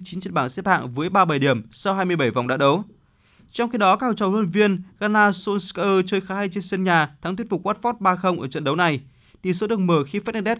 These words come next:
kiếm được quả phạt đền và chính anh là người sút phạt thành công. Phút năm hai, va đã cứu cho M U khỏi bàn thua do một cầu thủ của Watford để bóng chạm tay trước khi Tadin sút tung lưới thủ môn De Gea.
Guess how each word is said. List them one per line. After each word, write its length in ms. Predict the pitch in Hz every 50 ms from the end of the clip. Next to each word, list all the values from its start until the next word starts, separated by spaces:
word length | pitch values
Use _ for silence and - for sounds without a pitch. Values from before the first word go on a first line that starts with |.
| - _
kiếm 140 | - 185 196
được 120 | 196 180
quả 140 | - 175 135
phạt 140 | - - 151
đền 260 | 151 160 156 151 135 - - _ _ _ _ _ _ _ _ -
và 120 | - 170 165
chính 180 | 170 170 180
anh 100 | 196 190
là 80 | 180 170
người 120 | 156 151
sút 180 | 139 - 208 208
phạt 140 | - 175 -
thành 120 | - 143 127
công. 220 | 160 160 160 151 - - _ _ _ _ _ _ _ _ _ _ _
Phút 120 | - 269 247
năm 140 | 254 226
hai, 240 | 220 233 226 220 214
va 240 | 202 214 220 208 202
đã 80 | 196 208 208
cứu 120 | - 196 202
cho 140 | - 226
M 60 | 208 190
U 280 | 185 - 196 208 202
khỏi 180 | 185 - 185 -
bàn 180 | 160 151 160
thua 220 | 160 - 190 185 175
do 140 | 175 196 185
một 100 | 175 170
cầu 100 | 170 165 170
thủ 80 | 175 147
của 200 | - 123 147 190
Watford 220 | 190 190 240 240
để 140 | 226 185 147
bóng 180 | 135 135 175 170
chạm 180 | - 170 -
tay 240 | - 175 170 170 165 170 -
trước 100 | - 220 220
khi 120 | - 208 185
Tadin 340 | 175 - 156 151 175 165 151 - - - - _ _ _ _ _ _
sút 220 | - - 247 247 -
tung 160 | 226 196 170
lưới 140 | 160 170 185
thủ 100 | 175 156
môn 220 | 147 156 165 156
De 140 | 147 143 139
Gea. 440 | 135 147 147 147 151 151 143 139